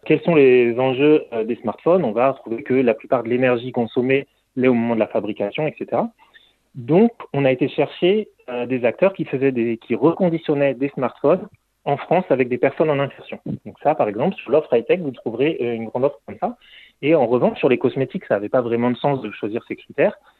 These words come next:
Donc, les, euh, l'offre cosmétique, on va être sur du, euh, bio, du naturel, du made in France, du zéro déchet beaucoup aussi, euh, beaucoup de vegan. Voilà. Et en fait,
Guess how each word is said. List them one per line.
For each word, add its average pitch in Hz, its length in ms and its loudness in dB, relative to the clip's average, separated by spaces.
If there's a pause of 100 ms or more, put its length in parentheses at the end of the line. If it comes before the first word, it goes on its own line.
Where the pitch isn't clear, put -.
(260)
Donc, 143 260 -2
les, 117 240 0
euh, 104 380 2
l'offre 143 260 0
cosmétique, 117 480 -6
on 127 80 0
va 117 120 2
être 139 100 -2
sur 117 240 -6
du, 117 320 -6
euh, 101 120 -2
bio, 139 460 0 (320)
du 107 120 -10
naturel, 127 680 2
du 120 100 -8
made 120 260 -2
in 127 80 -2
France, 165 380 -2
du 110 240 -10
zéro 120 240 0
déchet 131 300 0
beaucoup 165 300 -4
aussi, 165 360 -4 (340)
euh, 117 140 0
beaucoup 127 220 -6
de 123 100 -8
vegan. 117 380 2 (340)
Voilà. 101 200 -8
Et 120 100 -2
en 127 40 -4
fait, 202 160 2